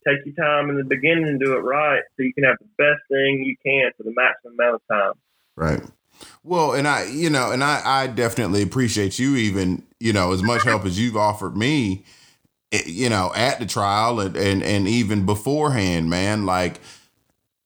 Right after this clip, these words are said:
Speaker 2: because I think we can all get, I, I'm guilty of it. I get caught up and I'm like, "Damn, this dog is looking good." And he looked good in training, but then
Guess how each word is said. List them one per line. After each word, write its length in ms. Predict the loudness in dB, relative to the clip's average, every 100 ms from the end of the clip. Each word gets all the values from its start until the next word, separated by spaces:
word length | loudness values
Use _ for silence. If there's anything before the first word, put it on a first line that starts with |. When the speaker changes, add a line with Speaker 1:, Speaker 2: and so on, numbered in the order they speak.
| _ _
Speaker 2:
because 300 | -4 0 0
I 80 | 0
think 280 | 0 0 0
we 120 | 0
can 180 | 0 0
all 160 | 2 0
get, 160 | 0
I, 240 | 0 0 0
I'm 240 | 0 0
guilty 380 | 0 0 0 0
of 120 | 0
it. 80 | 0
I 80 | 0
get 200 | 0 -2
caught 260 | 0 2 2
up 200 | 0 -2
and 140 | 0
I'm 100 | 0
like, 200 | 0 -2
"Damn, 260 | -2 0 0
this 120 | 0
dog 260 | 0 0 2
is 80 | 0
looking 300 | 0 -2 -2
good." 300 | 0 0 0
And 80 | -2
he 20 |
looked 200 | -2 -2
good 200 | 0 0
in 120 | 0
training, 540 | -2 -2 0 0 0 0
but 200 | -2 0
then 540 | 0 0 0 -2 -4